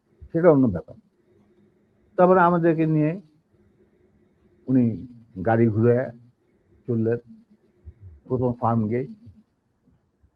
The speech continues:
ফার্ম গেট দিয়ে ভিতরে ঢোকার পরে আমি দেখলাম যে, "আরে সর্বনাশ, কোথায় চাচ্ছে? লক্ষ্মীবাড়ি ক্যাম্পে নাকি?" তখন আমি চিন্তা করছি, "কি করে?" এর মধ্যে আমার খালা আর নিম্মি নিজেদের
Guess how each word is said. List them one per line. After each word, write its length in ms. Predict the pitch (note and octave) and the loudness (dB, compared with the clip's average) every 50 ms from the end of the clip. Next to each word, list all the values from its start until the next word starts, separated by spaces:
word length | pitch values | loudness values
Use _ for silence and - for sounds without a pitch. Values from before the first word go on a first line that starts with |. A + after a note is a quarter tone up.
| _ _ _ _ _ _ _ | _ _ _ _ _ _ _
ফার্ম 260 | A#2+ C3 C3+ C3 B2+ | 2 2 4 4 4
গেট 100 | C3 C3 | 2 2
দিয়ে 220 | B2+ C3 C3 B2+ | 4 6 6 6
ভিতরে 380 | B2 A2 G#2+ C3 A#2 C3 B2+ B2 | 6 2 -2 -4 -4 -2 -4 -2
ঢোকার 300 | A#2+ A#2+ B2+ B2+ C3 C3 | 0 0 2 2 2 2
পরে 320 | B2 C3+ C3 C#3 D#3 - - _ _ _ _ _ _ _ | 2 0 0 0 0 -4 -8 _ _ _ _ _ _ _
আমি 180 | - A#2+ B2 A#2 | -2 -2 0 2
দেখলাম 280 | A#2 A#2+ A2 C3 C3 B2 | 0 0 2 2 2 2
যে, 100 | B2 B2 | 2 0
"আরে 140 | B2+ C3+ | 0 -2
সর্বনাশ, 500 | A#2+ - B2 A#2+ A#2+ B2 A#2 B2 C3+ - A#2+ - - - | -4 -4 -6 -4 -4 -4 -4 -6 -8 -8 -12 -20 -10 -6
কোথায় 260 | C3 C3 C#3 C3+ A#2 | 0 0 0 0 0
চাচ্ছে? 400 | C#3 B2 A#2+ B2 - - F#2 F#2 _ _ _ - | -2 -4 -4 -6 -10 -10 -10 -10 _ _ _ -4
লক্ষ্মীবাড়ি 500 | - A#2+ A#2 - D3+ D3 D3 D3+ D3 D3 | -4 -4 -2 2 2 4 4 4 4 2
ক্যাম্পে 320 | - D3 C#3 C3+ B2+ A#2+ A#2 | 2 2 2 2 2 0 -2
নাকি?" 380 | A2 G2+ F2+ F2 E2 - - _ _ _ _ _ _ _ _ _ _ _ - _ _ _ _ _ _ _ _ _ _ _ _ _ _ _ _ _ _ _ _ _ _ _ _ _ _ _ _ _ _ _ _ _ _ | -2 -6 -8 -12 -16 -16 -18 _ _ _ _ _ _ _ _ _ _ _ -20 _ _ _ _ _ _ _ _ _ _ _ _ _ _ _ _ _ _ _ _ _ _ _ _ _ _ _ _ _ _ _ _ _ _
তখন 220 | - C3 A#2+ B2+ B2 | -6 -4 -2 0 0
আমি 140 | B2 C3 | 0 0
চিন্তা 300 | A#2+ A#2+ B2 B2 B2 B2 | -2 -4 -12 -4 -2 -2
করছি, 420 | B2 A2 A2+ _ _ - C#3 C3 B2 | -2 -2 -6 _ _ -4 -4 -4 -4
"কি 200 | A#2+ - - C3 | -4 -10 -16 -6
করে?" 180 | A2 - - - - | -4 -4 -4 -2 0
এর 140 | C#3+ D3 | 2 2
মধ্যে 220 | C#3+ D3+ D#3 D#3 D#3 | 4 4 2 2 2
আমার 200 | C3+ C#3 C#3+ C#3 - _ _ _ _ _ _ _ _ _ _ _ _ _ _ _ _ _ - | 0 0 -4 -6 -8 _ _ _ _ _ _ _ _ _ _ _ _ _ _ _ _ _ -6
খালা 360 | - B2+ C3 B2+ A#2+ B2 C3+ C#3+ | 0 2 4 4 4 4 2 2
আর 220 | A2+ A#2+ A#2+ B2 | 0 -2 -2 0
নিম্মি 480 | A#2 A2 A#2 A#2+ B2+ C3+ D#3 F3 F3 F3 - - | 0 2 2 2 2 2 0 -4 -6 -10 -14 -6
নিজেদের 420 | A2+ A2+ A#2 A2+ A2 A#2 A2+ C3+ | -2 0 0 0 0 0 -2 -2